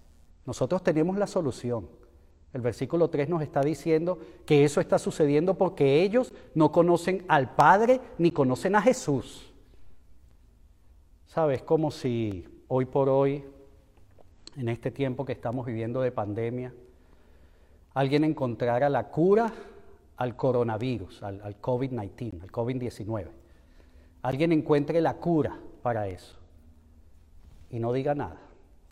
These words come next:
y se quede callado. O le diga a algunos pocos, pero, pero no se interese en que todos conozcan esa cura, porque lamentablemente, perdóneme la comparación,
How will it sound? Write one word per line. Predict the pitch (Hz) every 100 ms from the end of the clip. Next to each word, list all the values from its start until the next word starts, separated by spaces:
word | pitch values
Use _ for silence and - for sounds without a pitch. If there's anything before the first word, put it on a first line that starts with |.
| -
y | 117
se | - 113
quede | 117 123
callado. | 131 104 87 90 - - - - - -
O | 165
le | 151 143
diga | 156 170 196
a |
algunos | 165 143 160 -
pocos, | - 147 120 - - - - - - - - - _ - - - _ - - _
pero, | 127 120 117 107 -
pero | 120 113 104 98 - - _ -
no | 139
se | 123 151
interese | 147 139 123 127 -
en | 147
que | 139 120
todos | - 147 143 104 - - - - - - - _ -
conozcan | 123 107 107 120
esa | 117 - 120
cura, | - 117 104
porque | 104 101 104 92 - - _ _ _ _ _ _ _ _ _ - - -
lamentablemente, | 117 120 110 117 131 139 135 135 127
perdóneme | 110 98 110 117 120 120 -
la | 113
comparación, | - 110 104 104 95 - 113 123